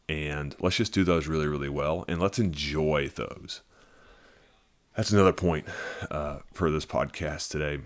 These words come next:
Let's just enjoy what we're doing. Uh, s-, way too many football coaches look miserable <laughs> doing what they do. <laughs> And I think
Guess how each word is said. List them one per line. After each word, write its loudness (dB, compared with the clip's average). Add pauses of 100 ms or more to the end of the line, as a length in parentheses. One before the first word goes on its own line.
(1040)
Let's 2
just 2
enjoy 2
what -4
we're -6
doing. -12 (1000)
Uh, -4 (1200)
s-, -2
way 8
too 0
many 4
football -2
coaches -6 (100)
look 2
miserable -6 (140)
<laughs> -10
doing 2
what -6
they -2
do. -4
<laughs> -8 (640)
And 0 (840)
I 2
think 0